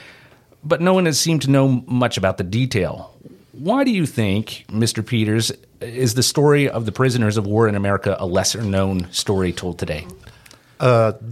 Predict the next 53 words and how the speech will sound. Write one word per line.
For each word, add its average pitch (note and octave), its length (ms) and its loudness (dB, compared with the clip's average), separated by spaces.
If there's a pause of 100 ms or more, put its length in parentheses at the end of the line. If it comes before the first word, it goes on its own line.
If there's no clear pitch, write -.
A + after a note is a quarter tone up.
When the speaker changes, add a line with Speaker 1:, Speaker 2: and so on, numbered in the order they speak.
(140)
Speaker 2:
over C3 200 2
time, C#3 460 2
things A2 380 0
get G2+ 100 2
lost G#2+ 400 0
in F2 80 -2
history, G2+ 480 0
and F#2 100 0
I F#2+ 60 -2
think F#2 240 -2
that's - 220 -4
one G2+ 100 0
of G2+ 80 0
the G2 80 0
things, G2 460 -4 (320)
the G#2+ 100 0
people B2 240 0
that G#2+ 140 -2
remembered A2+ 340 2
it G#2 100 -4
were G#2 100 0
the G2+ 40 -4
ones A2 240 0
that - 100 -2
were F#2 120 0
here. C3+ 360 2 (440)
But, G2 320 0
uh, F#2+ 100 2
the G2+ 220 0
younger G#2+ 240 0
ones G2+ 180 -2
coming A2 240 -2
up, A#2+ 180 0
I, A2 220 0
you A2+ 140 -2
know, G#2 100 2
I B2+ 60 2
have C3+ 240 0
a - 20 0
history C3 320 0
degree, F#2+ 400 0
and G#2 260 0
not A#2 220 2
one B2 220 2
time C3 320 0
in F#2 80 -2
high A#2+ 240 0
school A#2+ 280 -2
or E2 140 -4
college A2+ 460 -2
did - 160 -10
anyone F#2+ 400 -4
ever A2 260 0